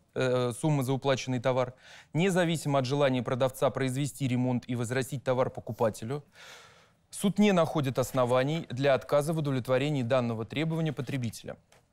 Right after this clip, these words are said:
Поскольку в соответствии со статьей пятнадцать Закона о защите прав потребителей сам факт нарушения прав потребителей является основанием для взыскания компенсации морального вреда,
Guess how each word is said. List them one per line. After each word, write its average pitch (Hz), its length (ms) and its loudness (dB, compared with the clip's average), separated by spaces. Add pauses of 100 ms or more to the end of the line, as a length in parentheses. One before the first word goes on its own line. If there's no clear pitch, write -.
(520)
Поскольку 202 380 2
в 165 60 -4
соответствии 180 460 0
со 160 120 -4
статьей 180 380 -2
пятнадцать 139 640 0
Закона 151 500 0
о 147 40 2
защите 147 360 -4
прав 160 240 0
потребителей 139 580 -4
сам 175 260 0
факт - 320 -2
нарушения 131 520 0
прав 120 240 0
потребителей 123 540 -4
является 139 360 0
основанием 127 680 0
для 131 200 0
взыскания 131 540 -2
компенсации 127 680 -2
морального 123 480 2
вреда, 113 420 -4